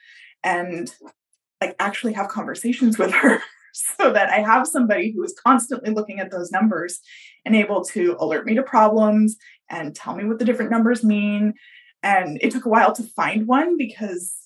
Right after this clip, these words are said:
I'm sure most financial professionals are aware that they talk in jargon and they,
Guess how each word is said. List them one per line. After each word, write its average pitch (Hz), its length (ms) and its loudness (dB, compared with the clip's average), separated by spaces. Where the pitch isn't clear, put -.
I'm 175 160 -12
sure 165 460 -12
most 196 260 -4
financial 190 440 -4
professionals 196 520 -8
are 170 140 -8
aware 175 340 -2
that 214 160 -4
they - 160 -6
talk - 340 -8
in 175 200 -12
jargon 180 400 -6
and 180 120 -12
they, 160 360 -8